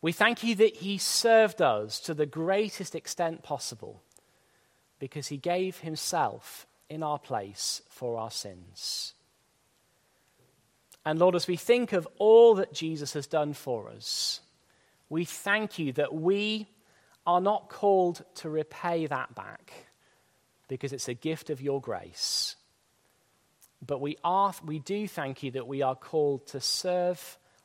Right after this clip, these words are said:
our Lord Jesus Christ out of love and devotion. We thank you for the calling that you have given us as your people.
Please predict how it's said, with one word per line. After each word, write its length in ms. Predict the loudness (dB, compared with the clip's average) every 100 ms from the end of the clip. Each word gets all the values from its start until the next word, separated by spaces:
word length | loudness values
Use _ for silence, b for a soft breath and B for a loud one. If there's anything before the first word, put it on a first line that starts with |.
| 0
our 140 | 0
Lord 380 | 2 2 2 2
Jesus 460 | -4 -8 -8 -8
Christ 720 | -8 -10 -12 -12 -6 -6 -6 -18 b b b b -4
out 160 | -2
of 160 | -2 -4
love 480 | 0 4 4 2 -8
and 140 | -12 -10
devotion. 580 | -10 -10 -10 -12 -14 -20 _ _ _ _ _ _ _ _ _ _ _ _ _ _ _ _ -12
We 100 | -8
thank 240 | -2 -2 -2
you 80 | -4
for 80 |
the 100 | -4
calling 540 | -4 6 10 12 10 2
that 120 | -4
you 140 | 0
have 140 | -2 0
given 200 | 0 2
us 240 | 0 0
as 220 | -6 -8 -4
your 120 | -6
people. 460 | -6 -14 -12 -14